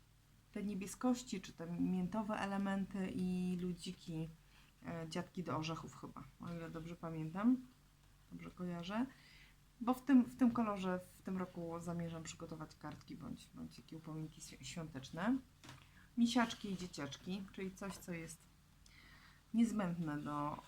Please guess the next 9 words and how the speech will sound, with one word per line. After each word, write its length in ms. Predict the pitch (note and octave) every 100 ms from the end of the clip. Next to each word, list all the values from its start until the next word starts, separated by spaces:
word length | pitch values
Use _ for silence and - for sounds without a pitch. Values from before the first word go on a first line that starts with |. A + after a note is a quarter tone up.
| -
dziecięcego 640 | F3+ F#3 E3+ D#3 D3 D3
albumu. 580 | D#3 D3+ C#3+ D3+ F3 C4 - - - - -
A 100 | E3
to 120 | G#3+
jest 220 | D4+ -
firma 380 | G#3+ G3 G#3+ A3+ - - - - - -
Craft 380 | - A3 - -
and 200 | F#3 E3
You. 220 | D3+ D#3+